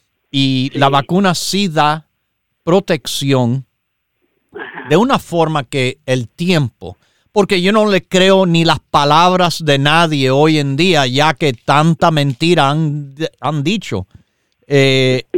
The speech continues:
Speaker 1: <clears throat> sobre todo con el covid. Déjeme decirle, eh, sí, yo le,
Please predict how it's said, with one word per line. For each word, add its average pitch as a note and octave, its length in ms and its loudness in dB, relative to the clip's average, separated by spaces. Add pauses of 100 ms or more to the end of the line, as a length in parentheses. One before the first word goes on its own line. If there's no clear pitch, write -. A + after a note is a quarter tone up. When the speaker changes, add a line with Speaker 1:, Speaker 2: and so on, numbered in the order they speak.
(120)
Speaker 1:
<clears throat> D3+ 240 0
sobre B2 560 -8
todo D3 480 0
con B2 260 -2
el A2 140 -4
covid. D3+ 420 2 (480)
Déjeme C#3 380 -2
decirle, D#3+ 600 -4
eh, C#3 300 -2 (580)
sí, C4 400 -4 (380)
yo E3 220 2
le, G3+ 160 2